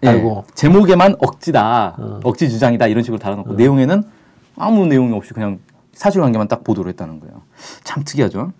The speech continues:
Speaker 1: 음.
Speaker 2: 제목에다 억지로 집어넣군요, 이게.
Speaker 1: 예.
Speaker 2: 억지를.
Speaker 1: 근데 보통 우리가 언론사 이제서 보도를 할 때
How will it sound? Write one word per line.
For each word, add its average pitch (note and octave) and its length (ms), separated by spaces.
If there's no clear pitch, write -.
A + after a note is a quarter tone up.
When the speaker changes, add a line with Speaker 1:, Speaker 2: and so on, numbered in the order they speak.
Speaker 1:
음. G#2 60
Speaker 2:
제목에다 C#3 520
억지로 B2+ 320
집어넣군요, A2+ 540
이게. F2 260
Speaker 1:
예. F2+ 380
Speaker 2:
억지를. G2+ 280
Speaker 1:
근데 F#3+ 100
보통 G#3+ 460
우리가 A#2+ 440
언론사 B2 1080
이제서 F2+ 880
보도를 A#2+ 400
할 B2 160
때 F2+ 440